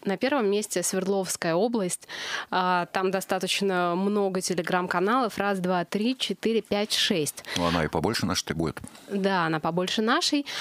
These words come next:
Speaker 1: А, все эти Telegram-каналы от-, настроены критично по отношению к действующей власти. И вот оценивается активность за июнь: девятьсот тридцать два поста. Это суммарно. А, далее. На втором месте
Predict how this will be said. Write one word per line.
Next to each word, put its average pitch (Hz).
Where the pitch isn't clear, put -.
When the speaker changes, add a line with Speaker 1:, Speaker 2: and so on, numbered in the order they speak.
Speaker 1:
А, 202
все 233
эти 185
Telegram-каналы 175
от-, -
настроены 180
критично 185
по 175
отношению 170
к -
действующей 170
власти. 294
И 262
вот 254
оценивается 190
активность 185
за 175
июнь: 220
девятьсот 226
тридцать 214
два 180
поста. 165
Это 175
суммарно. 165
А, 175
далее. 196
На 196
втором 294
месте 339